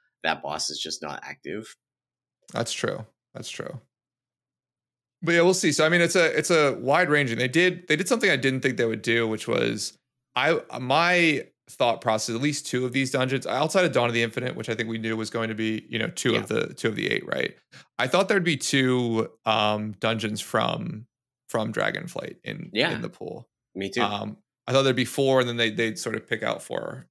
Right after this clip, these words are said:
Speaker 2: But it seems like what they're doing is they're just, "Hey, you get to do Mythic Plus dungeons in the current expansion for season one and season two, and then season three." Um,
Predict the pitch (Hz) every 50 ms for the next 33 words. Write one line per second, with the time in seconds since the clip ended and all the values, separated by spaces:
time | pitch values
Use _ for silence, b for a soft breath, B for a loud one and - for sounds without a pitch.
0 | _ _ - - 131 123 160 127 - - 170 185 185 196 170 131 127 127 135 123
1 | 117 117 117 127 127 117 110 107 120 120 117 123 120 - - - _ _ _ _
2 | _ _ _ _ _ _ _ _ _ _ _ _ _ - 113 117 117 113 113 107
3 | 113 113 107 127 123 120 113 - - _ - 117 110 120 120 120 117 120 113 107
4 | - 120 113 113 - - 117 123 123 123 120 110 113 113 107 104 - 123 120 117
5 | 110 - - 120 127 135 - 165 143 - 110 101 - 120 117 113 117 110 113 117
6 | 117 117 113 - 120 110 107 117 107 - - 123 143 151 135 117 113 104 95 -
7 | 117 113 107 117 107 104 - 113 113 123 131 143 143 _ _ _ _ _ _ _
8 | _ _ 107 104 104 104 107 104 107 107 107 107 110 -